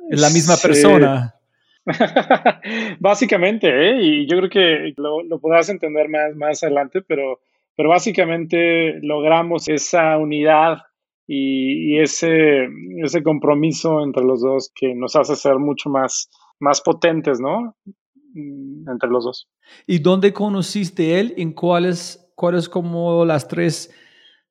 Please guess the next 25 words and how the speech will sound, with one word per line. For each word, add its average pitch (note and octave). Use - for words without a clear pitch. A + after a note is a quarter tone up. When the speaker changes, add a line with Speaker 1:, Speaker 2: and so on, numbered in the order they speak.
Speaker 1:
mejores E3
caracter-, D#3+
características D#3
de D3
Norman C#3
que, C#3
que D3
respetas? B2+
Speaker 2:
Yo G3
a A3
él G#3
lo, G#3+
lo E3
conocí D#3
en F#3
la F#3+
universidad. C3
Yo, C#3+
yo D#3
estudié D3
en D3
la B2+
universidad B2+
de, B2+
estudié C#3